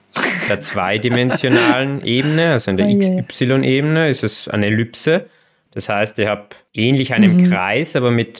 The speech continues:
Speaker 1: zwei unterschiedlich langen Achsen. Das heißt, ich habe eine längere Achse und eine kürzere Achse. Also es entsteht dann so ein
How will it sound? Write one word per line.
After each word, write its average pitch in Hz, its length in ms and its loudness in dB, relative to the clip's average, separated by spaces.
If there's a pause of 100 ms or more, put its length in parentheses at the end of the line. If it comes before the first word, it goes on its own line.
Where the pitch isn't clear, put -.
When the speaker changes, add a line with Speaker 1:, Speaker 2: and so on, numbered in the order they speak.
Speaker 1:
zwei 107 260 -2
unterschiedlich 131 680 -2
langen 107 460 -2
Achsen. 165 520 -2 (360)
Das - 180 -8
heißt, 98 240 -2
ich 95 60 -2
habe 95 180 -2
eine 90 160 -2
längere 131 600 0 (480)
Achse 131 360 -6
und 113 140 0
eine 98 160 0
kürzere 127 560 0
Achse. 139 340 -2
Also 139 180 0
es 101 140 -4
entsteht 104 380 -2
dann 104 100 0
so 104 120 -4
ein 92 380 -2